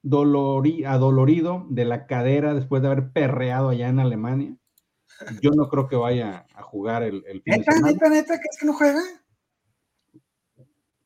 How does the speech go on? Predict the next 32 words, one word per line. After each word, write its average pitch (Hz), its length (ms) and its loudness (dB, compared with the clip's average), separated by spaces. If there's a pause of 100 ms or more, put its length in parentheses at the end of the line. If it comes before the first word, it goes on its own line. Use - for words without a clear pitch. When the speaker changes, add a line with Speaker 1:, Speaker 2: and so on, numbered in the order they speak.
(160)
Speaker 2:
Uf. - 440 -16 (260)
Speaker 1:
Yo, 135 600 0
yo 131 160 0
tengo 143 260 0
mis 113 200 0
dudas. 85 260 -12 (880)
Speaker 2:
Uf. 220 240 -4
Speaker 1:
Yo 131 120 4
lo 143 180 4
que 131 80 -4
leí 120 340 6
del 165 200 4
reporte 160 500 0
de 151 60 2
los 123 140 0
miércoles 156 520 0
es 160 160 -2
que 170 320 -8
sigue 147 480 -2
adolorido 110 800 -4
después 127 360 -2
de 147 140 0
quince 139 320 0
días, 113 320 -4
güey. 104 280 -10 (380)
Speaker 2:
Practicó 196 840 -2
limitado 175 840 -2 (300)
con 147 160 -8
su 147 420 -10
putazo 160 540 -4
en 160 80 -6
la... 135 320 -6